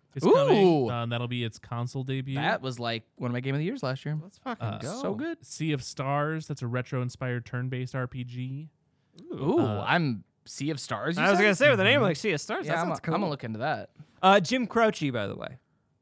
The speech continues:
Speaker 2: Made
Speaker 3: Time
Speaker 2: Sea
Speaker 3: and a
Speaker 2: of
Speaker 3: Bomb.
Speaker 2: Stars?
Speaker 3: Time and a
Speaker 2: Uh,
Speaker 3: Bomb.
Speaker 2: no.
Speaker 3: <laughs>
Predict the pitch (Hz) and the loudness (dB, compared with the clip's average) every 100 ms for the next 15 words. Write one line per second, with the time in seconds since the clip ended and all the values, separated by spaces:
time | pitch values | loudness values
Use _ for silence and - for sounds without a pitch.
0 | _ _ _ _ _ _ - 117 156 156 | _ _ _ _ _ _ -4 0 2 4
1 | 131 110 120 143 208 - - _ 160 156 | 2 2 2 2 -2 -8 -20 _ 0 0
2 | 117 107 113 98 147 175 240 - 427 440 | 0 -2 -4 -6 -4 2 2 4 2 2
3 | 415 453 359 | 2 0 -2